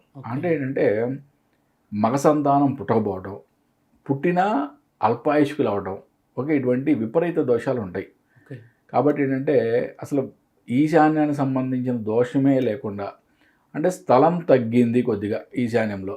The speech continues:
Speaker 2: అన్నప్పుడు దాన్ని సెట్ చేసుకొని ఒక చతురస్రం ఆరు దీర్ఘ చతురస్రం లాగా స్క్వేర్ ఆర్ రెక్టాంగిల్‌లో సెట్ చేసుకున్న తర్వాతే మనం ఇల్లు కట్టుకోవడం చేయాలి.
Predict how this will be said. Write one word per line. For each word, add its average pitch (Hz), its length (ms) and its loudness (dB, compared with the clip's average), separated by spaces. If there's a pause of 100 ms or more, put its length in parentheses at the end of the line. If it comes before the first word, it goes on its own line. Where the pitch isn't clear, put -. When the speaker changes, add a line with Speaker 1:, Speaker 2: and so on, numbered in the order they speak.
Speaker 2:
అన్నప్పుడు 139 420 -2 (160)
దాన్ని 123 280 -2
సెట్ 117 280 -2
చేసుకొని 147 580 2
ఒక - 160 -6 (180)
చతురస్రం 160 600 0
ఆరు - 200 -2
దీర్ఘ 123 260 0
చతురస్రం 123 540 -6
లాగా 101 280 -6
స్క్వేర్ 127 340 2
ఆర్ 127 120 4
రెక్టాంగిల్‌లో 120 600 -2
సెట్ 135 260 -4
చేసుకున్న 160 340 0
తర్వాతే 117 400 0 (680)
మనం 165 240 -2
ఇల్లు 113 160 0
కట్టుకోవడం 113 460 -4
చేయాలి. 98 360 -6